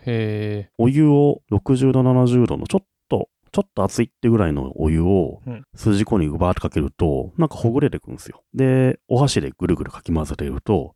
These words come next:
Speaker 2: あの、いわゆる筋の部分が取れてって、皮の部分とか。で、もう一個一個ばらけてさ。で、それを二、三回、まあ、ぬるま湯とかお水とか洗うと、もういつものピカピカのイクラが
Speaker 1: へー。
Speaker 2: 出てきて。で、あとはね、好みの
Speaker 1: まあ、醤油つけたりね。
Speaker 2: だし醤油とかでつける、
Speaker 1: うん。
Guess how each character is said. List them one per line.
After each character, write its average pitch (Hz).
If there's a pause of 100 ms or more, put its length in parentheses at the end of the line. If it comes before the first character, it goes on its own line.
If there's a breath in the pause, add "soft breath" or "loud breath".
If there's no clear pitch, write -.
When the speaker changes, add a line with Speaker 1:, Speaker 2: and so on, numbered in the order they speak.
Speaker 2:
あ 85
の、 85
い 95
わ 110
ゆ 90
る 71
筋 117
の 76
部 73
分 67
が 65
取 85
れ -
て 67
っ -
て、 -
皮 -
の 80
部 78
分 67
と -
か。 - (220)
で、 131
も 131
う -
一 -
個 113
一 101
個 -
ば 78
ら 82
け 78
て -
さ。 - (380)
で、 143
そ 147
れ 151
を 156
二、 147
三 151
回、 143 (180)
ま 123
あ、 101
ぬ 85
る 95
ま 92
湯 92
と 92
か -
お 73
水 76
と 85
か -
洗 76 (320)
う -
と、 95 (160)
も 95
う -
い 113
つ 113
も 78
の -
ピ -
カ -
ピ -
カ 95
の 80
イ 78
ク -
ラ 76
が 76 (280)
Speaker 1:
へ 117
ー。 -
Speaker 2:
出 120
て 117
き -
て。 -
で、 156
あ 185
と 120
は 71
ね、 69
好 165
み 85
の 65 (160)
Speaker 1:
ま 175
あ、 123
醤 139
油 -
つ 117
け 101
た -
り 165
ね。 -
Speaker 2:
だ 135
し -
醤 -
油 -
と -
か 147
で 123
つ -
け 113
る、 147
Speaker 1:
う -
ん。 -